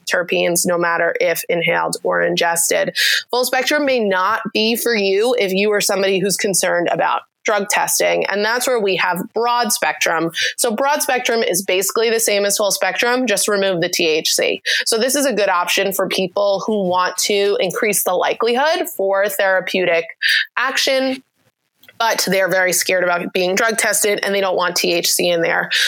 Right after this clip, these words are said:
Remember that C B D cannot effectively engage the E C S without T H C. And so that's something that you're sacrificing. However,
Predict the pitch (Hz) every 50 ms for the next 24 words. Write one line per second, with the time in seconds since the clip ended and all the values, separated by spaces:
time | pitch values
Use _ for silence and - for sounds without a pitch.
0 | - - - 226 233 220 202 190 190 208 220 220 226 226 226 226 208 - 202 202
1 | 196 185 180 180 185 190 - - - - - _ - - - 262 240 233 233 233
2 | 233 233 208 - 208 220 196 196 190 196 226 220 - - 202 - - 190 180 -
3 | - 196 202 202 196 196 - - 185 185 180 180 180 190 202 214 208 - - -
4 | 196 - 202 190 180 - - 180 175 175 175 180 - - - 220 220 190 - -
5 | 180 190 185 185 - - - 214 196 185 175 170 - - - 202 165 - - -
6 | - - 190 185 185 - 214 202 208 196 190 190 208 196 185 202 196 196 190 180
7 | - 196 180 - - 165 175 175 - 185 - 185 170 170 175 - - 170 156 -
8 | - - 214 214 208 202 196 190 196 190 180 175